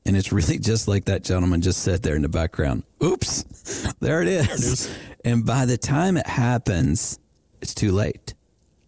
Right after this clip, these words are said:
Speaker 1: You know, a lot of folks think they can get out in time. But we need to really, really be prepared. And listen, we don't know when a recession is going to happen. We don't know if this soft landing is gonna be soft, or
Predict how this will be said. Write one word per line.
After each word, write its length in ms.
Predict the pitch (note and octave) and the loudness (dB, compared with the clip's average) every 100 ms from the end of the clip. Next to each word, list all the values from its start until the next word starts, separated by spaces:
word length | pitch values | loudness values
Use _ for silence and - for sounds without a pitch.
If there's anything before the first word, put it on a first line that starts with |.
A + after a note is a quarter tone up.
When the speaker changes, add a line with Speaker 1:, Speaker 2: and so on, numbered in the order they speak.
| _ - | _ -4
Speaker 1:
You 120 | G#2 | 0
know, 100 | G#2+ | 2
a 20 | |
lot 220 | G#2+ C3+ | 2 2
of 80 | F3 | 0
folks 240 | E3+ C#3 - | 0 -2 0
think 240 | C3 A2+ | 0 0
they 140 | A2+ | 0
can 220 | G#2 F#2 F#2 | 0 0 2
get 200 | G#2 G#2+ | 2 2
out 240 | G2+ F#2 | 2 2
in 120 | C#2+ | 0
time. 480 | - F2+ C#2 G#1 - _ _ - - _ _ _ | 0 2 0 -2 -6 _ _ -20 -20 _ _ _
But 140 | - - | -6 0
we 120 | G#2 | 2
need 320 | G2+ A2 B2 | 4 4 4
to 120 | A2+ | 2
really, 360 | G#2+ G2 G#2+ G#2+ | 2 2 4 4
really 260 | G2 F#2 F2+ | 4 2 2
be 200 | G#2 F2+ | 2 2
prepared. 560 | F2+ - F2+ E2+ D2 F#2 | 0 0 0 2 0 0
And 140 | B2 | 2
listen, 420 | D3+ C3+ G#2 F2 | 2 2 0 0
we 160 | G2+ E3 | 0 2
don't 180 | G3 - | 2 0
know 120 | A2 | 0
when 180 | G#2 F#2+ | 2 2
a 60 | |
recession 440 | E2+ - F2 - E2 | 0 0 0 0 0
is 100 | E2 | 0
going 260 | F#2+ E2+ | 0 2
to 60 | D#2+ | 2
happen. 360 | E2 C#2 A#2+ A2+ | 0 0 0 2
We 120 | C#3 | 2
don't 200 | B2+ E2+ | 0 0
know 160 | G#2+ | 0
if 80 | G2+ | 0
this 160 | - G2 | -2 -2
soft 340 | - F#2 - | 0 -2 0
landing 360 | E2+ E2 F#2+ F#2+ | 0 2 2 2
is 100 | F2+ | 2
gonna 220 | F#2+ E2+ | 0 0
be 100 | F2 | 0
soft, 440 | - F2+ F#2 - - | 0 0 0 -2 -4
or 340 | F#2+ F#2 F#2+ | 0 2 0